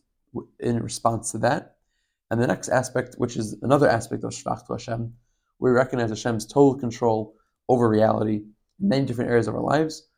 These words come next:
and ultimately leading to Tchias Mesim, but that's just an example which helps us internalize more the, the entity who we're davening in front of. We're davening in front of a Hakadosh Baruch Hu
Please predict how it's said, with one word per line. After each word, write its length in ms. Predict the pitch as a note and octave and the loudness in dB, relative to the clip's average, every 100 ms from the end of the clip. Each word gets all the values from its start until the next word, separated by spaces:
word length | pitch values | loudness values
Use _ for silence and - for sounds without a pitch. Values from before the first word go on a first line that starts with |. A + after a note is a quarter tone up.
| _ | _
and 80 | - | -4
ultimately 480 | B2+ C3 B2 A#2 A#2 | -2 -2 -2 0 0
leading 320 | A2+ A#2+ A2+ | 2 2 0
to 100 | - | -4
Tchias 300 | - - - | -8 -6 -2
Mesim, 300 | D3+ E3+ B2+ | 0 0 0
but 60 | A#2 | 0
that's 200 | B2 A#2+ | 0 -2
just 220 | A#2 - | -8 -2
an 180 | B2 A#2+ | -2 -2
example 640 | A#2 B2+ D#3+ A#2 A#2 - _ _ | -2 0 0 -2 -4 -8 _ _
which 160 | - - | -8 -2
helps 280 | C3+ C3+ - | -2 -2 -8
us 60 | |
internalize 420 | A2+ - D#3 C3 A#2 | -6 -2 0 0 0
more 420 | F3+ C3 G#2 - _ _ _ _ _ _ _ | 2 2 2 -6 _ _ _ _ _ _ _
the, 120 | A2 - _ _ | -14 -14 _ _
the 140 | - - | -4 -2
entity 300 | D3+ - A#2 | -2 -2 -4
who 120 | B2 | 2
we're 100 | C3 | 4
davening 360 | B2+ C#3+ C3 A#2 | 4 4 2 -2
in 60 | |
front 200 | A2+ A2+ | -2 -6
of. 100 | - - | -6 -6
We're 160 | A#2 | -2
davening 300 | C3+ B2+ B2+ | 0 0 -2
in 40 | A#2 | -4
front 220 | C#3+ B2+ | -2 0
of 180 | A2 - - | -2 -4 -12
a 220 | - A#2+ | -6 -6
Hakadosh 380 | - B2 C3+ - | -8 -6 -6 2
Baruch 200 | D#3 D#3 | 4 4
Hu 240 | A#2+ A#2 | 0 -8